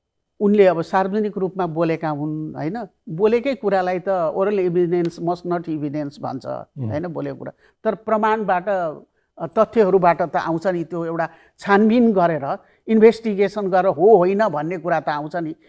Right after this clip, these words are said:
Speaker 1: मारेको कुरामा तपाईँले कसैलाई मार-, मैले कसैलाई मारेँ भने मैले मारेको हुनुपर्छ।
Speaker 2: उम्।
Speaker 1: या त मेरो अर्डरले मारेको भने मारेको हुनुपर्दछ, होइन? अनि अब प्रमाण बेगर त हुँदैन।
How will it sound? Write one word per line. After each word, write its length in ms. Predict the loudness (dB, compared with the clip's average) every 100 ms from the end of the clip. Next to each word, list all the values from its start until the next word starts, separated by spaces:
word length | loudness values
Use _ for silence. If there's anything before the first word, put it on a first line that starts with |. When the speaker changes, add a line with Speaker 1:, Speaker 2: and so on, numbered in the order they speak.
| _ _
Speaker 1:
मारेको 440 | 2 4 4 2 0
कुरामा 320 | 0 0 0
तपाईँले 600 | 0 0 0 0 0 0 -4
कसैलाई 320 | -6 -2 -2
मार-, 420 | -4 -6 -4 -4
मैले 300 | -2 -2 -2
कसैलाई 360 | -6 -6 -4 -4
मारेँ 320 | -2 -4 -4
भने 200 | -4 -6
मैले 220 | -4 -6
मारेको 400 | -4 -4 -4 -8
हुनुपर्छ। 400 | -14 -14 -16 -12
Speaker 2:
उम्। 140 | -12 -12 -16 _ _ _ -4
Speaker 1:
या 80 | 0
त 80 | 4
मेरो 240 | 6 6
अर्डरले 440 | 8 6 6 0
मारेको 460 | 0 0 0 -2 -4
भने 140 | -4
मारेको 440 | -2 -2 -2 -4 -10
हुनुपर्दछ, 560 | -12 -12 -14 -14 -16
होइन? 500 | -18 -18 -8 -6 -6 -12 _ _ _ _ -2
अनि 200 | 2 4
अब 220 | 4 2 4
प्रमाण 640 | 4 2 0 0 0 2
बेगर 260 | 2 2 0
त 100 | 0
हुँदैन। 440 | -2 -2 -2 -4